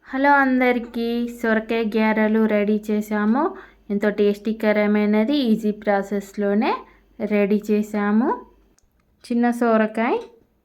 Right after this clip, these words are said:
తీసుకున్నాము. ఇవి అన్నిటిని కట్ చేసి మిక్సీ జార్లో వేసుకోవాలి. ఇలా మిక్సీ పట్టుకొని పక్కకు పెట్టుకోవాలి.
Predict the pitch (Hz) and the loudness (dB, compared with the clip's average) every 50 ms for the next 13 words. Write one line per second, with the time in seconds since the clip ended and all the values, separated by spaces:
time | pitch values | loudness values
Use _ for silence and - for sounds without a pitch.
0 | _ _ _ _ - 233 233 220 - - - 226 220 214 220 214 214 214 226 277 | _ _ _ _ -6 -4 -4 -6 -6 -4 0 2 4 4 4 4 4 4 4 2
1 | 392 480 466 - - _ _ _ _ _ _ _ _ _ _ - 226 226 220 226 | 2 0 -4 -8 -18 _ _ _ _ _ _ _ _ _ _ -4 0 2 4 4
2 | 226 226 226 226 - - - 226 220 220 220 220 220 233 240 240 240 - - 226 | 4 2 0 -4 -6 -4 0 2 2 4 6 6 4 4 2 0 0 0 2 2
3 | 202 185 - 220 226 226 226 - 302 392 466 466 415 330 247 220 - - - - | 2 2 2 2 0 0 0 0 0 0 2 2 2 2 2 0 -2 -4 -4 -2
4 | 240 208 190 214 214 208 208 202 208 208 220 233 247 247 233 220 214 208 214 - | -2 0 2 2 2 2 2 0 0 0 0 2 0 0 2 0 0 0 -2 -6
5 | - - - 214 208 202 202 202 202 202 214 254 330 440 - - - _ _ _ | -12 -6 -4 -2 0 0 0 0 0 2 2 2 2 0 -2 -8 -18 _ _ _
6 | _ _ _ - 220 226 226 220 220 214 208 214 - - 247 240 220 220 214 208 | _ _ _ -2 0 4 6 6 6 6 4 0 -4 -4 -2 0 0 0 0 0
7 | - 214 214 - 214 208 220 247 349 508 508 - - 269 233 233 - 220 220 214 | -2 -4 -2 0 2 2 2 2 2 -2 -4 -2 -2 -2 -2 0 0 0 2 2
8 | 208 202 208 202 202 - - - 208 202 202 202 202 196 196 208 220 277 | 2 2 0 0 -2 -8 -8 -2 2 4 4 4 4 4 2 2 2 2